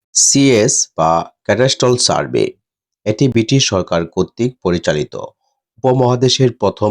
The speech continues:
ভূমি জরিপ। এই জরিপ আঠারোশো অষ্টআশি সাল থেকে উনিশশো চল্লিশ সাল পর্যন্ত চলে আসছিল।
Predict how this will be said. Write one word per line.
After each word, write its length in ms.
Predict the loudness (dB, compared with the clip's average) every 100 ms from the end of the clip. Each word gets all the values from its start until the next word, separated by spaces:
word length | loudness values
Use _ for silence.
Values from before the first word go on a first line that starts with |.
| -2
ভূমি 240 | -2 -2
জরিপ। 320 | -2 -6 -6 -12 _ _ _ _
এই 180 | 2 2 2
জরিপ 320 | 2 2 0 -4
আঠারোশো 520 | -4 0 0 0 0 0 -2 -4
অষ্টআশি 480 | -4 -2 -2 2 2
সাল 300 | 2 0 0 -2 -4
থেকে 320 | -6 -4 -4 -4 _ _ _
উনিশশো 420 | 0 2 2 2 0 0
চল্লিশ 440 | -2 0 2 0 0
সাল 200 | 0 0 -2 -2
পর্যন্ত 460 | -2 -2 -4 0 -2 0 -2
চলে 220 | 0 0
আসছিল। 420 | -2 -6 -8 -6